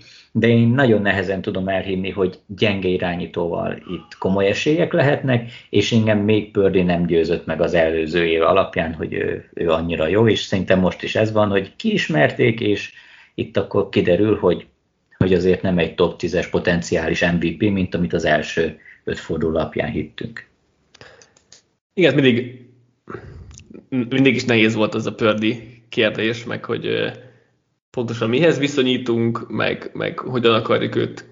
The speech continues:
Speaker 2: kezelni. Egyébként ugye a, a, a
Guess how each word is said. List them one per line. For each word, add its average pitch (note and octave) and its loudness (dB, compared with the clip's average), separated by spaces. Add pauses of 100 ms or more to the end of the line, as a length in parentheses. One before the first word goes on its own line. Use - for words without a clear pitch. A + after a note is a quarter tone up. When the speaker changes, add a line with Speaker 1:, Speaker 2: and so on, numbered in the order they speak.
(180)
Speaker 2:
kezelni. D#3 2 (120)
Egyébként F3+ 0 (380)
ugye A#2+ 2 (1300)
a, - -10
a, G#2+ -2
a - -14